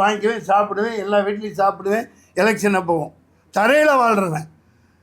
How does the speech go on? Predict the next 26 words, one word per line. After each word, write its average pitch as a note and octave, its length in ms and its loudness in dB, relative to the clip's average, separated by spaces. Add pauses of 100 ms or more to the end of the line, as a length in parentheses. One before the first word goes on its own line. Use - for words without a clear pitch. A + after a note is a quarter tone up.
(120)
மக்களுக்கு G3 600 0
தரையில B3+ 260 4
வாழ்ற A3+ 320 2
காமராஜ் G#3+ 500 2
எப்படி G3+ 260 0
சைக்கிள்ல G3+ 540 -2
போனாரு, F#3+ 440 -4
நடந்து G3+ 260 -4
போனாரு, F3 420 -2 (600)
அந்த G#3+ 240 0
மாதிரி C4 320 2
தான் B3 340 0 (220)
அடிமட்ட C4+ 560 2
மக்களுக்கு A3+ 560 2
உதவணும்னா G#3 680 2 (260)
மக்களோட B3+ 560 2
மக்களா A#3+ 520 2
வேலை A#3+ 260 4
செய்யணும், A3 440 2
நடக்கணும். A#3+ 640 2 (680)
நடந்து C#4+ 480 2
தானே D#4 180 4
ஓட்டு C4+ 280 2
கேட்டு C4 200 0
போறோம் A#3 280 2
எல்லாம். G3+ 400 -2